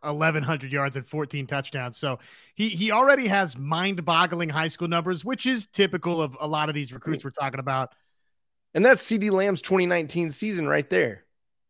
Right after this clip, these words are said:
Speaker 2: Very few catches, but big-time receiving yards and a lot of touchdowns.
Speaker 1: And plays after the catch, which I think, uh, Oklahoma's, you know, searching for wide receivers that can go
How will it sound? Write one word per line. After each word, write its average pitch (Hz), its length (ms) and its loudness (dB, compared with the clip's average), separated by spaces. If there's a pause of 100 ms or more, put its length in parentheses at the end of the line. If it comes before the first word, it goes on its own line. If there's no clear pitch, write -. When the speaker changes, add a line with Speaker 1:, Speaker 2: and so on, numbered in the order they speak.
(1000)
Speaker 2:
Very 175 300 6
few 196 180 -4
catches, 165 500 4
but 139 320 2
big-time 175 480 2
receiving 165 420 -2
yards 127 380 0
and 135 120 -4
a - 20 -2
lot 143 140 2
of 143 80 -2
touchdowns. - 680 -6 (960)
Speaker 1:
And 170 460 4
plays 196 600 -2
after 165 320 -2
the 135 80 -4
catch, 135 400 -2
which 139 180 -4
I 147 80 0
think, 147 320 -6
uh, 135 240 -4
Oklahoma's, 147 580 -2 (720)
you 202 160 -2
know, 190 120 2
searching 226 580 -2
for 180 160 -2
wide 170 300 0
receivers 160 460 -2
that 143 280 2
can 147 140 -8
go 139 240 -4